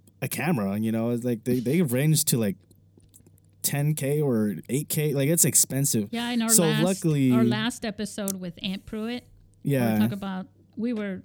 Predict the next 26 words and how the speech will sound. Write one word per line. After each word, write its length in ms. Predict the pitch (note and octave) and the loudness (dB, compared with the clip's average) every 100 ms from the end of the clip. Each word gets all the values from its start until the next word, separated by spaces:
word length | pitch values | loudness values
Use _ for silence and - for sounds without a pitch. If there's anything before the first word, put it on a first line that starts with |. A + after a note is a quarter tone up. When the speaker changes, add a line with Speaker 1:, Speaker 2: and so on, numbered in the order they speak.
| F#3+ | -8
Speaker 2:
actually 420 | G3+ G3 G3+ F#3+ | -8 -8 -8 -8
talking 380 | - G3+ F3 F#3 | -6 -8 -8 -8
about 340 | F3 F3+ E3+ | -8 -8 -10
that, 320 | E3+ E3 E3+ - | -10 -10 -12 -10
the 320 | G3+ G3 F3+ F#3 | -6 -4 -4 -4
difference 420 | C#4+ D4 C#4+ A3+ | -6 0 0 2
in 120 | G#3 | 0
price 360 | G3 G#3 F#3+ F#3+ | -2 -2 -4 -4
between 400 | A3 G3 G#3 F#3 | -8 -6 -4 -2
the 80 | F3+ | -2
body 340 | G3 G3+ G#3 | -4 -4 -4
of 100 | G3 | -4
the 80 | F#3+ | -6
camera 540 | - G3 F#3+ F#3 E3+ - | -6 -6 -4 -4 -6 -4
and 280 | F3+ F3 E3+ | -2 -2 -2
the 80 | |
lenses. 460 | E3+ D#3 E3 - - | -6 -6 -8 -8 -4
Speaker 1:
The 100 | A#2+ | 0
lenses, 480 | A2 A2+ G#2+ G2+ G2 | 2 2 2 2 2
yeah. 220 | A2 G#2 | 2 0
Speaker 2:
The 60 | G#3 | 0
lenses 400 | G#3 G3 F3 G3 | -2 -4 -6 -6
are 280 | F3+ F3 | -6 -6
the 160 | E3+ - | -8 -4
most 320 | F#3+ G3 G3 | -2 -2 -4
expensive, 560 | F3+ - E3+ D#3 - | -10 -10 -8 -8 -8